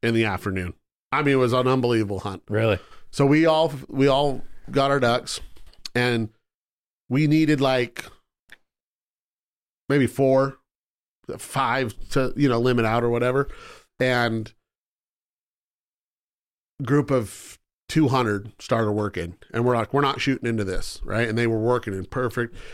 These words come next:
Speaker 1: and, like, ten sh-, sat down, and we could have killed the, you know, last five, but we would have scared the other hundred fifty. So by the time we decided that we're not shooting into this, because the guide, Trey, he's like, "I'd rather we not shoot into this 'cause I'm probably gonna come here in two days with some clients, you know, and I don't wanna blow, blow these ducks out."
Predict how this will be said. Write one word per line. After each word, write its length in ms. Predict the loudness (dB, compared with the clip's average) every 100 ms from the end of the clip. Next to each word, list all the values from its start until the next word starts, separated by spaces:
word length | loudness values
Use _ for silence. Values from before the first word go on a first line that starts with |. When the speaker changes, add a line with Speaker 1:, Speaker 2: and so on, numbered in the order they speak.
| -16 -6
Speaker 1:
and, 160 | -2
like, 220 | -2 -4
ten 240 | -2 0 0
sh-, 300 | -2 -4 -4
sat 200 | -2 0
down, 260 | 0 0 0
and 100 | 0
we 120 | -2
could 200 | 0 2
have 220 | 2 -2 -10 -20 _ _ _
killed 300 | 0 2 4
the, 140 | 2 0
you 160 | 0 2
know, 180 | 2
last 300 | 2 0 -2
five, 320 | -2 0 0 0
but 140 | 0
we 100 | 2
would 120 | 0
have 80 | -2
scared 300 | -2 -2 0
the 120 | 0
other 180 | 0 0 0
hundred 280 | 0 -2 -2
fifty. 420 | -4 0 -2 -2 _ _ _ _
So 140 | 0
by 140 | 2 0
the 80 | 0
time 260 | 0 2
we 120 | 2
decided 420 | 2 0 -2 0 0
that 120 | 0
we're 100 | 2
not 220 | 0 0
shooting 320 | 0 2 4
into 200 | 2 2
this, 320 | 0 -2 -4 -4
because 380 | -4 0 -2 -2
the 60 |
guide, 580 | -2 0 0 0 -2 -4
Trey, 480 | -2 2 2 0 -2 -8 -6
he's 180 | 0 2
like, 200 | 2 0 -6 -10 -14 -16 -18 -6
"I'd 160 | -2 0
rather 340 | 2 2 2
we 140 | 4
not 240 | 4 2 2
shoot 180 | 2 4
into 160 | 2
this 220 | 2 0
'cause 140 | 0 0
I'm 160 | 0
probably 260 | -2 -4 -2
gonna 180 | 0 0
come 200 | 0 0
here 180 | 0 0
in 80 | 0
two 140 | 0
days 240 | 2 2 0
with 80 |
some 160 | -4 -6
clients, 580 | -4 -2 2 0 -2 -2
you 100 | 0
know, 140 | 2
and 100 | 2
I 40 | 2
don't 120 | 0
wanna 140 | -2 0
blow, 280 | 0 -2 -4
blow 180 | -2 0
these 200 | 0 -2
ducks 280 | -6 -4
out." 260 | -2 -2 -4